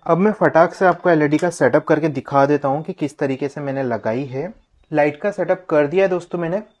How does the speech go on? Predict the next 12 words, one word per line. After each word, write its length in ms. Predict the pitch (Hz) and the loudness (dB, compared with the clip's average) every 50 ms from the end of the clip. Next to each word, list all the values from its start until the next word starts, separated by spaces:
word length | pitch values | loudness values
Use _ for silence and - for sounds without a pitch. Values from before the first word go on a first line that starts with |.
| _ - 156 | _ -10 -8
देखिए 340 | 151 151 147 - 190 180 - - | -6 -6 -4 -4 -6 -6 -6 -6
लाइट 460 | - 147 135 131 131 147 165 165 - 147 | -6 -4 -2 0 0 0 -2 -4 -6 -12
यहाँ 520 | 123 113 110 117 104 - - 135 151 - - | -12 -8 -6 -6 -6 -6 -4 -4 -2 0 0
पर 80 | 185 | 2
लगा 280 | 170 165 156 143 151 147 | 2 2 2 2 0 0
दी 180 | 143 165 165 160 | 0 -2 -4 -4
है, 180 | 180 202 214 - _ _ _ _ | -4 -8 -8 -12 _ _ _ _
इस 220 | 165 143 - - | -12 -12 -12 -10
तरीके 320 | - 156 151 151 151 - 160 | -8 -6 -6 -6 -6 -6 -8
से 140 | - - 170 | -8 -8 -10
मैग्नेटिक 720 | 165 147 139 135 131 123 127 131 143 143 160 156 151 - | -8 -8 -8 -8 -10 -8 -8 -10 -8 -8 -6 -6 -6 -4
है 160 | 165 185 196 | -4 -6 -6